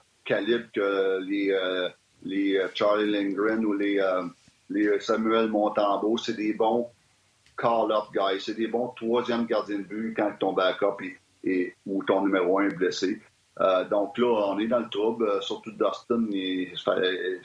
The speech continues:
il vient de passer trois, quatre ans dans les mineurs. Euh, l'année passée, il est revenu à la nationale, euh, par, euh, par défaut. Et puis, euh, Craig Anderson, euh, il revient pas. Euh, Andy, euh, rendu, euh,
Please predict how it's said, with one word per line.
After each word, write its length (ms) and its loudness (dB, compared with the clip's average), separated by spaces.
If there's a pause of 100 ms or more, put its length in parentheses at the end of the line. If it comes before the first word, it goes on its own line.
il 160 -6
vient 140 2
de 80 -8
passer 340 0
trois, 320 2
quatre 260 -2
ans 100 2
dans 40 -4
les 160 -4
mineurs. 300 -2 (160)
Euh, 60 0 (360)
l'année 240 -2
passée, 400 0 (220)
il 80 -4
est 60 0
revenu 340 -2
à 80 -2
la 60 -2
nationale, 500 0
euh, 340 -2 (1200)
par, 260 4
euh, 260 -2 (100)
par 220 -4
défaut. 380 -6 (680)
Et 300 -4
puis, 260 -4
euh, 120 2
Craig 340 2
Anderson, 600 -2
euh, 280 -6
il 80 -8
revient 320 -4
pas. 280 -2
Euh, 340 0
Andy, 480 -2
euh, 160 0
rendu, 220 -2
euh, 240 -2